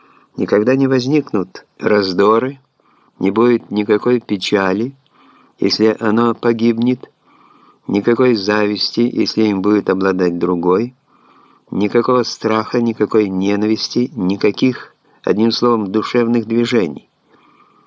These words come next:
Между тем, все это появляется от любви к тому, что может погибнуть, а таково все, о чем мы только что говорили. Но любовь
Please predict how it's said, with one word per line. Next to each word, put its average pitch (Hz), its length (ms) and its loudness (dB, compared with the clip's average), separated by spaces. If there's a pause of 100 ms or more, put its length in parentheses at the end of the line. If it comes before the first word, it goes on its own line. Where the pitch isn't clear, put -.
(1080)
Между 95 360 0
тем, 104 460 0
все 107 200 2
это 104 200 0
появляется 98 680 0
от 92 120 -4
любви 95 400 0
к - 100 -6
тому, 101 440 0 (600)
что - 220 -4
может 92 320 -2
погибнуть, 92 720 -2 (640)
а - 120 -4
таково 98 460 2
все, 147 440 -2
о 107 100 -6
чем 101 280 -2
мы 90 100 0
только 110 360 0
что - 200 -2
говорили. 85 600 -2 (3000)
Но 104 140 2
любовь 139 420 2